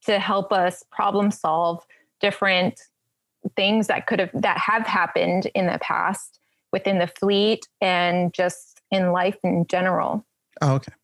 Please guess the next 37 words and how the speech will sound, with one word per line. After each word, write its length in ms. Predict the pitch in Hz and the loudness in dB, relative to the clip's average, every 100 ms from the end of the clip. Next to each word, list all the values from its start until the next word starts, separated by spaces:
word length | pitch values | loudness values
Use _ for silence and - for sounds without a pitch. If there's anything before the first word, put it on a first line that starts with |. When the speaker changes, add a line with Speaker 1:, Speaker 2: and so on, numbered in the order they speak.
| _ | _
Speaker 2:
So 200 | - 151 | -4 0
did 180 | 156 143 | 0 2
they, 260 | 190 202 | 2 0
um, 640 | - 160 147 117 101 104 - _ _ _ - | 0 2 2 2 2 -2 -6 _ _ _ -2
were 180 | 131 - | -2 0
all 160 | 160 202 | 0 0
the 80 | |
classes 420 | 220 156 156 170 143 | -2 -2 0 0 0
taught 300 | 139 - 123 | -2 -2 0
by 140 | 123 | 0
professors 720 | - 113 - 113 - 117 107 - | 0 -2 -2 -2 0 0 0 0
and 240 | 107 104 | 2 4
or 240 | 101 101 - | 2 0 0
officers, 520 | 95 - 113 120 113 | -4 -2 -2 0 0
or 240 | - 107 104 | 0 0 2
did 200 | 104 92 | 2 2
you 120 | 104 | 4
have 220 | 104 101 | 4 2
some 540 | - 113 104 101 101 98 _ _ _ _ - | -2 0 4 4 2 0 _ _ _ _ -4
of 120 | 117 | 0
these 180 | 117 101 | 2 2
military 460 | 110 107 107 101 95 | 4 2 2 0 0
classes 420 | 95 92 107 95 | 0 0 0 0
that 100 | 76 | 0
were 80 | 92 | 0
run, 320 | 95 92 95 _ | 2 2 0 _
say, 200 | - 92 | -2 0
by 200 | 92 92 | 0 0
senior 320 | - 95 92 | 2 2 2
enlisted 380 | 90 92 104 90 | 2 0 -2 -2
people? 380 | 98 - 101 - _ _ _ _ _ - - - | -2 0 -2 -4 _ _ _ _ _ -20 -14 -4
Speaker 1:
Uh, 180 | 220 214 | 0 2
I 80 | 233 | 0
think 240 | 240 381 349 | 0 0 2
they 120 | 277 | 2
were 120 | 220 | 4
mostly, 960 | 202 185 - 220 208 196 190 190 196 - | 4 2 0 0 2 4 4 4 2 0